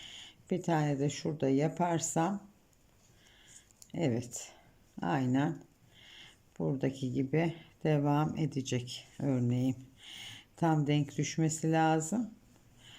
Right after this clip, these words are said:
Aynı sırasının bozulmadan şuranın devam etmesi lazım. Bir de diğer kol altımız da var.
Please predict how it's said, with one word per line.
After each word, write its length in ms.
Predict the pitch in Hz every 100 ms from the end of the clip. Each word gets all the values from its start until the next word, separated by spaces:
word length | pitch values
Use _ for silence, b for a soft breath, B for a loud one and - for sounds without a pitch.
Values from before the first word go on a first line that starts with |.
| B B B - - - - - - 156
Aynı 540 | 170 160 151 151 165 -
sırasının 680 | - 180 165 156 165 160 160
bozulmadan 880 | 175 165 170 160 151 147 175 208 208
şuranın 540 | - 170 156 170 180
devam 380 | 170 165 160 156
etmesi 520 | 151 - 151 143 147
lazım. 440 | 143 139 143 180 170
Bir 100 | 160
de 160 | 156
diğer 360 | 160 160 160 156
kol 160 | 151
altımız 600 | 147 143 143 151 139 131
da 140 | 143 147
var. 180 | 214